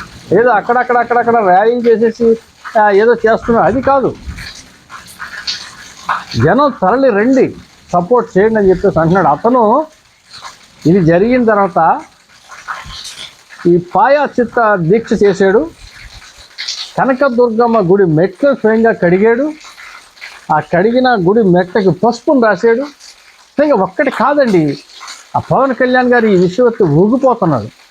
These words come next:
తట్టుకోలేకపోతున్నాడు పాపం. అసలే సెన్సిటివ్ మైండ్, ఎవరికైనా చిన్న ఆపద వస్తేనే తట్టుకోలేని వ్యక్తి.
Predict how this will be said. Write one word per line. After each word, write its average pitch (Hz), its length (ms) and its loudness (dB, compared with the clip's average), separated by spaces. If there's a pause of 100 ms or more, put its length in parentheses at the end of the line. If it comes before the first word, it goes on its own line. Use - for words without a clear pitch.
(120)
తట్టుకోలేకపోతున్నాడు 196 760 0
పాపం. 123 220 -2 (640)
అసలే 262 340 2 (100)
సెన్సిటివ్ 254 480 0
మైండ్, 123 260 -2 (2500)
ఎవరికైనా 233 500 0
చిన్న 226 160 0
ఆపద 214 440 0
వస్తేనే 240 440 0
తట్టుకోలేని 240 400 0
వ్యక్తి. 180 420 0